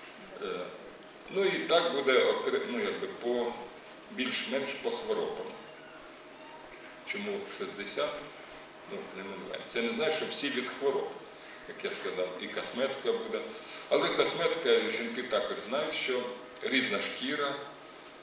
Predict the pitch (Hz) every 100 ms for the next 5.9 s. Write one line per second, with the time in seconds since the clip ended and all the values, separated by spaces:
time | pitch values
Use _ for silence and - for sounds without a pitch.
0 | - - - - 120 - - 208 226 -
1 | 95 185 185 - - - - - - -
2 | - 233 240 - 190 - 120 - - -
3 | - - - - - - 277 - - -
4 | - 131 107 - 98 - - 151 92 117
5 | - - - - - - - - -